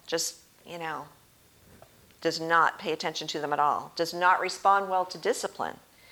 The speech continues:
does not understand wisdom, obviously, has a worldly focus or a carnal value system, grieves his parents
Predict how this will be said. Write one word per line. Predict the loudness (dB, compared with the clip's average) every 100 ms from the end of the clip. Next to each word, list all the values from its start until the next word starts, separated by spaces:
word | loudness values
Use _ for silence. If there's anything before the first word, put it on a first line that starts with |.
| -20 -20 2
does | 6 6 4
not | 0 4 4 4
understand | 0 0 -4 -4 -4 -4 -4 -4
wisdom, | -4 -4 -8 -8 -10 -20 2
obviously, | 6 6 4 -6 -6 -8 -10 -20 -20 -20 -20 -2
has | 4 4 4
a |
worldly | 0 2 4 4 0 -4
focus | -4 0 0 -2 -8 -8 -6
or | -2 -2
a | -4
carnal | -10 -2 0 0 -4 -4
value | -2 0 -2 -4
system, | -6 -8 -6 -6 -8 -12 -20 _ _ _ _ -20 -20 -20 _ _
grieves | -2 0 0 -2
his | -6 -6
parents | -4 0 4 4 2 -6 -10 -10 -14